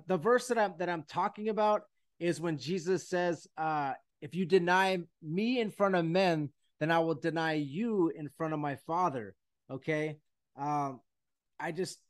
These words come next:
ah, I'm trying to find the verse. All right. It's okay. What I wanna say is, if we deny Jesus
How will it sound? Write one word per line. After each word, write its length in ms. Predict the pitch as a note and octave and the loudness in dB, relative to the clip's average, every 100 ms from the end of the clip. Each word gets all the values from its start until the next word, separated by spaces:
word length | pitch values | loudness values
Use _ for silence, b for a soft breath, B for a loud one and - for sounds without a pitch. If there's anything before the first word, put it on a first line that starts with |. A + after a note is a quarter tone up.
| _ _ | _ _
ah, 40 | A#2 | -18
I'm 280 | - - - | -18 -20 -18
trying 140 | A#2+ | -18
to 120 | G#2 | -18
find 220 | A2 A2+ | -20 -20
the 60 | B2 | -20
verse. 480 | C3 D3+ D#3+ D3+ - _ - | -14 -8 -6 -8 -14 _ -6
All 60 | E3+ | 2
right. 160 | E3+ F3+ | 2 2
It's 140 | G3+ | 0
okay. 300 | G#3 E3 A2+ - B B B | 2 2 -2 -8 B B B
What 160 | F#3 C#4+ | 4 6
I 60 | C#4 | 8
wanna 220 | C4 B3 | 6 4
say 340 | - A3 F#3+ | 6 6 8
is, 200 | D3+ C3 _ _ _ _ | 6 2 _ _ _ _
if 220 | F#3+ F#3+ E3 | -2 -2 -2
we 640 | G3 D#4 D#4 C4 A#3 - _ _ - | 2 4 6 2 -4 -12 _ _ 0
deny 600 | F#3+ F3+ F3+ G#3 A#3 A3+ | 2 4 4 6 6 4
Jesus 760 | D#3+ G3+ A3 D#3+ D#3+ C#3+ - | 0 -2 -2 0 0 0 -6